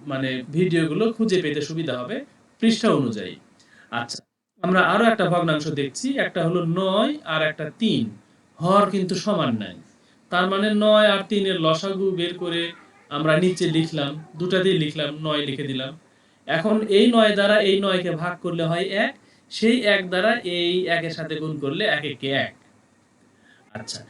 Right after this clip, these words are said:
এখন আবার একইভাবে এই তিন দ্বারা এই নয়কে ভাগ করব। ভাগ করলে হয় তিন, সেই তিন দ্বারা এই দুইয়ের সাথে গুণ, তিন দুগুণে ছয়। অর্থাৎ এখানে এক by নয় আর এখানে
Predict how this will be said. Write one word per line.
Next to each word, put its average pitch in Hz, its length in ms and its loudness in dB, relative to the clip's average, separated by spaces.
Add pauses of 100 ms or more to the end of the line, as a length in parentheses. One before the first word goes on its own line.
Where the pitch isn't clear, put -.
(120)
এখন 156 340 0
আবার 180 340 2 (120)
একইভাবে 185 480 0 (180)
এই 277 140 4
তিন 247 240 0
দ্বারা 190 200 2 (120)
এই 302 220 2
নয়কে 156 340 2
ভাগ 131 200 -8
করব। 110 220 -10 (480)
ভাগ 175 220 -2
করলে 190 200 0
হয় 170 260 -2
তিন, 180 200 2 (440)
সেই 233 280 0
তিন 247 220 0
দ্বারা 190 220 2
এই 208 160 2
দুইয়ের 180 280 2
সাথে 165 240 -6
গুণ, 160 260 2 (500)
তিন 196 180 2
দুগুণে 139 420 0
ছয়। - 280 -10 (640)
অর্থাৎ 277 380 -2 (140)
এখানে 190 320 -2 (160)
এক 175 80 0 (120)
by 170 140 4 (120)
নয় 254 160 -2 (140)
আর 151 140 -2
এখানে 165 200 -4